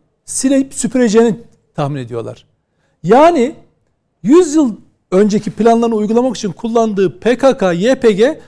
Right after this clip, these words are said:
bir süre sonra Fransa için yük olmaya başlayacak ve kullanışlı olmaktan çıkacak. Bunu hissediyorlar.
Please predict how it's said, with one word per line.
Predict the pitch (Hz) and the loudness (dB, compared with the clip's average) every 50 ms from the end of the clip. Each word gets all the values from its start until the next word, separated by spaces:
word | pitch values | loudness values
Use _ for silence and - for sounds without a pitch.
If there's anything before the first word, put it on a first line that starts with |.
| _ _ _ _ _ - | _ _ _ _ _ 2
bir | 320 339 | 2 2
süre | 302 - 277 269 220 | 2 0 0 0 0
sonra | - - 226 247 247 220 220 214 | 0 0 -2 -2 -2 -2 -4 -6
Fransa | 220 - - 240 294 320 - - 233 | -4 -2 0 0 0 0 -2 -4 -8
için | 214 170 - - 320 320 294 - _ _ _ _ | -8 -8 -6 -6 -6 -6 -8 -14 _ _ _ _
yük | - 269 330 320 | 0 0 2 4
olmaya | 262 240 220 220 233 233 226 196 | 4 4 4 4 2 2 2 2
başlayacak | 196 180 - - - 294 285 - | 2 0 0 -2 -6 -6 -4 -4
ve | 294 | -6
kullanışlı | - - - 240 240 254 262 247 - - 285 | -6 -4 -6 -2 0 0 0 0 -2 -2 -2
olmaktan | 240 247 247 - - 254 247 220 | -2 -2 -2 -2 -2 -2 -2 -2
çıkacak. | 220 - 247 226 202 185 - - | -4 -2 0 0 0 0 0 0
Bunu | 247 302 | 0 2
hissediyorlar. | 330 285 - - 320 320 311 311 262 180 127 107 | 2 2 2 2 2 4 4 4 4 2 0 -4